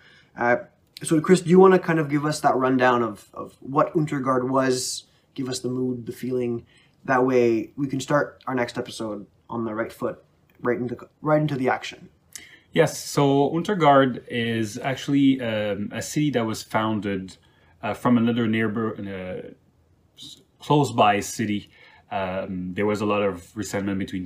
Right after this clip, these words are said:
Speaker 2: two clans, and basically they, they for-, they, they created their, their own city, and they created that bridge that turned out to be very crucial and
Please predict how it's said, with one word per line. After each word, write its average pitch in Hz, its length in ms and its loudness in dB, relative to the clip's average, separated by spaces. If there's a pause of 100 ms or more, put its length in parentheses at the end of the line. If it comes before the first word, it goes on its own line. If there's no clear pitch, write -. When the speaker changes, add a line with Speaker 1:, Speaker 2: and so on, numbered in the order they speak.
Speaker 2:
two 110 80 -6 (100)
clans, 95 280 -4
and 92 160 -6
basically 131 340 -2
they, 104 180 0
they 98 80 -2 (120)
for-, 117 300 -2 (100)
they, 101 180 -6
they 98 140 -4
created 104 260 -4
their, 92 120 -2 (1040)
their 98 140 -2 (100)
own 104 120 -2 (140)
city, 147 200 0 (200)
and 113 280 0 (420)
they 104 760 0
created 151 360 2
that 110 100 -2 (140)
bridge 110 340 0 (140)
that 98 160 -6
turned 104 320 -6
out 101 180 -4
to 104 60 -8
be 98 160 -6
very 107 320 -2
crucial 120 480 -2 (320)
and 110 80 -4